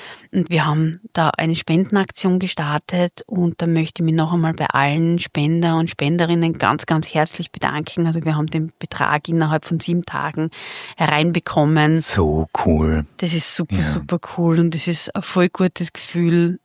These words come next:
Speaker 1: wenn man weiß, dass ihr da seid, wenn man, wenn wir was brauchen. Und uns ist es halt wichtig,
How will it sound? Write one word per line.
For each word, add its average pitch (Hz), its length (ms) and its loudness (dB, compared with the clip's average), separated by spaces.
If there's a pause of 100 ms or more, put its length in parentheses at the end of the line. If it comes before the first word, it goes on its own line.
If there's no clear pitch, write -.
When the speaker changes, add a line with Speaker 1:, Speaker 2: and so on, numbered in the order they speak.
(180)
Speaker 1:
wenn 156 380 4
man 151 480 4 (100)
weiß, 139 300 0
dass - 180 -8
ihr 160 140 -2
da - 240 0
seid, - 600 -10
wenn 151 160 2
man, 147 320 -2 (180)
wenn 160 140 -2
wir 156 140 -2
was 165 140 -8
brauchen. 156 580 0 (500)
Und 190 200 0 (140)
uns 196 180 2
ist 196 160 2
es 185 140 0
halt 175 180 0
wichtig, 175 560 -2